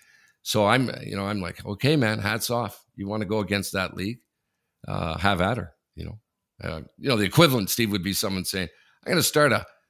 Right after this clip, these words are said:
pro hockey league, you know, and come up against the N H L 'cause I think we could <laughs> make money." I'm like,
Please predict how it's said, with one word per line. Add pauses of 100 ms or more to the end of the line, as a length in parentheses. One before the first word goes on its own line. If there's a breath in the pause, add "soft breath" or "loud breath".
(180)
pro
hockey
league, (640)
you
know, (240)
and (120)
come
up
against
the
N
H
L
'cause
I
think
we
could
<laughs>
make
money."
I'm
like,